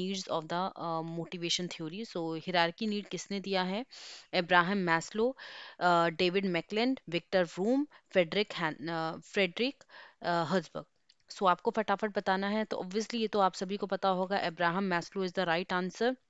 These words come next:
मैस्लो ने ही यहाँ पर hierarchical need of theory को डिस्कस किया था। So, how many levels are there in the need hierarchy theory of motivation? तो नीड हायरार्की थ्योरी में कितने लेवल्स होते हैं?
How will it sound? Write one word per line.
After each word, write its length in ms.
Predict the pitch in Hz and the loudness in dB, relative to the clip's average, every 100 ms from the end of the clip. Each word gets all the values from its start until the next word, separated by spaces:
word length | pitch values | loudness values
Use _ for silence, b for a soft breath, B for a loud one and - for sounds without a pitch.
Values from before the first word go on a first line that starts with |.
| _ _ _ _ _ - 185 | _ _ _ _ _ -6 6
मैस्लो 500 | 185 180 - 240 233 | 8 8 6 4 4
ने 120 | 202 | 2
ही 300 | 180 208 240 | 0 2 2
यहाँ 200 | 190 175 | 4 2
पर 200 | 170 208 | 2 0
hierarchical 560 | 196 170 160 - 190 | 2 0 0 -2 -4
need 260 | 175 175 175 | -4 -4 -6
of 100 | - | -6
theory 500 | 170 156 175 - 101 - | -6 -6 -6 -8 -12 -6
को 100 | 202 | -4
डिस्कस 340 | 180 - 147 - | -2 -6 -14 -12
किया 180 | 156 143 | -8 -8
था। 240 | - 147 B B B B | -6 -8 B B B B
So, 140 | - 233 | 4 6
how 180 | 202 240 | 8 8
many 360 | 262 262 277 294 B B - | 6 4 4 0 B B -2
levels 440 | 180 196 240 269 - | 4 6 6 2 4
are 240 | 202 202 | 6 6
there 220 | 185 185 196 | 2 0 2
in 120 | 185 185 | 0 2
the 100 | 208 175 | 2 2
need 180 | 202 | 0
hierarchy 500 | 196 175 151 160 208 | 0 0 0 -2 -4
theory 220 | 175 165 180 | -4 -4 -4
of 100 | 220 | -2
motivation? 640 | 226 240 196 160 - 147 B B B | -2 0 0 -2 -2 -8 B B B
तो 100 | - | -2
नीड 260 | 185 208 233 | 2 4 4
हायरार्की 380 | 220 190 175 208 | 4 4 4 -2
थ्योरी 300 | - 185 190 | -4 -4 -2
में 140 | 202 | -4
कितने 360 | - 202 196 220 | -4 -4 0 2
लेवल्स 400 | 190 170 190 - | 2 0 -2 -6
होते 280 | 160 165 160 | -6 -6 -4
हैं? 300 | 175 226 | -2 -2